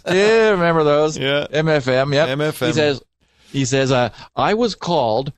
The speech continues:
Speaker 1: to an old people's community organization.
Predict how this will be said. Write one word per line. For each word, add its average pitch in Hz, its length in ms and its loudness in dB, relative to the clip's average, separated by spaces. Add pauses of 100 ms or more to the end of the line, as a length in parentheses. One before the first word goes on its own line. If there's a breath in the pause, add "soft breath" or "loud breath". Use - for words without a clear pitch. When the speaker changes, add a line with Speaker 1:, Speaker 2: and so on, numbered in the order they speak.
(140)
Speaker 1:
to 160 180 2
an 139 60 -2 (100)
old 220 400 0
people's 180 520 -2
community 170 640 0
organization. 135 920 -2